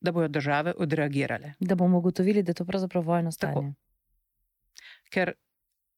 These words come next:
Speaker 1: če pogledamo številke tam, kjer se res zgodijo že, in recimo zdajle smo bili tudi priča že malo s-, zopet suši
Speaker 2: Mhm.
Speaker 1: v Sloveniji. Na srečo je začel dež,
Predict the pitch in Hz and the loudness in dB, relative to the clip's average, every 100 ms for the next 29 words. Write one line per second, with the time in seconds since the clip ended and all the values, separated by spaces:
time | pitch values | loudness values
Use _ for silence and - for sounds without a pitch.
0 | _ - 170 156 151 185 285 277 240 190 | _ 0 0 0 -2 0 2 4 2 0
1 | - - _ _ _ - - - 170 175 | -8 -20 _ _ _ -6 -6 0 2 4
2 | 311 - 139 185 190 185 - 160 226 254 | 2 2 -2 -2 -2 -2 0 0 2 0
3 | 165 131 147 131 139 127 117 120 - 151 | -2 -2 -2 2 2 2 0 -4 0 0
4 | 143 208 170 208 196 226 233 190 - - | 0 -2 0 0 2 2 2 0 -6 -10
5 | - 220 202 208 262 - - 262 - 214 | -2 0 2 0 -2 -4 -4 -2 0 0
6 | 185 208 202 202 190 196 - - - _ | 2 0 0 0 0 -2 -4 -14 -18 _
7 | _ 170 185 202 - 269 254 - - _ | _ -2 -2 -2 0 2 2 -2 -8 _
8 | 208 175 202 226 156 127 120 147 _ _ | 0 2 0 0 -2 -2 -4 -12 _ _
9 | _ _ _ _ _ _ _ _ _ _ | _ _ _ _ _ _ _ _ _ _
10 | _ 208 262 269 220 180 147 147 - 143 | _ -2 0 0 0 0 0 -4 -4 -2
11 | 143 214 214 214 202 | 0 2 2 2 0